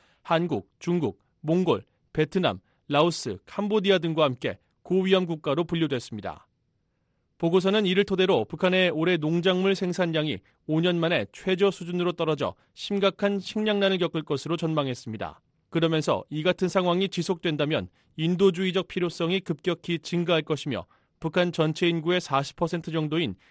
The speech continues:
약 천십만 명에게 긴급 식량 지원이 필요할 것으로 추산된다고 밝혔습니다.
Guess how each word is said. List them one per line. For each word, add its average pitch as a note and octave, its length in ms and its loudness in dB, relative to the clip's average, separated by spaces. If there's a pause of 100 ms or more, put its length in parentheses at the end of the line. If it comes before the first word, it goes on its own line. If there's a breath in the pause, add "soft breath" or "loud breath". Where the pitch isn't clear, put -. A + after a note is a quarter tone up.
(140 soft breath)
약 C#3 180 -6
천십만 G3+ 680 0
명에게 C3+ 440 -2 (240)
긴급 D3+ 380 -2
식량 G3 460 0
지원이 D#3+ 340 0
필요할 F#3 300 -2
것으로 C3+ 400 -6
추산된다고 D#3+ 720 -4
밝혔습니다. G#2+ 680 -8